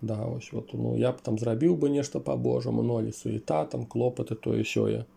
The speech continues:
да». Дык вось, што такое суета? Гэта мітусня.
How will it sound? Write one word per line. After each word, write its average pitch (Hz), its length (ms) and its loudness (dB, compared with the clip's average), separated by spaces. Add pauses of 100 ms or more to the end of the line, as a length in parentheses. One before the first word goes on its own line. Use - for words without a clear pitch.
да». 120 240 -2 (1040)
Дык 113 200 2
вось, 131 200 4
што - 200 2
такое 127 380 4
суета? 117 600 0 (760)
Гэта 110 280 6
мітусня. 113 680 2